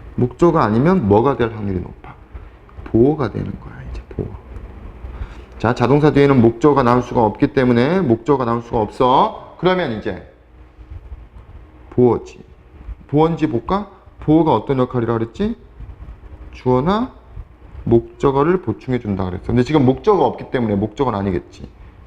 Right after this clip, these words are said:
주어. 우리 할머니는 아시면서. 누가 안 거야? 할머니가 아시면서지. 그러니까 주격 보어가 되는 거야. 그리고 이 노잉은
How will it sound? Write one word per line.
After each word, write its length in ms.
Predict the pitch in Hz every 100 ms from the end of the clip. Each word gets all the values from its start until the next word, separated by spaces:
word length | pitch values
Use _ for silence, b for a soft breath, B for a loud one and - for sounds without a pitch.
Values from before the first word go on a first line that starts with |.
| - - - - - - - - - -
주어. 180 | - - - - B B B B -
우리 140 | 127
할머니는 460 | 156 156 135 143 -
아시면서. 720 | - 110 - 135 95 90 - - - - - 113
누가 320 | 113 190 170
안 140 | 95
거야? 120 | 107
할머니가 480 | 117 180 208 185 123
아시면서지. 640 | 101 - 110 95 - - - - B B -
그러니까 140 | 135
주격 380 | - - 147 -
보어가 240 | 101 98
되는 220 | - -
거야. 160 | - - - - - - - - - - - - - - - - - B B B
그리고 160 | - 113
이 160 | 110 104
노잉은 600 | 95 95 101 180 226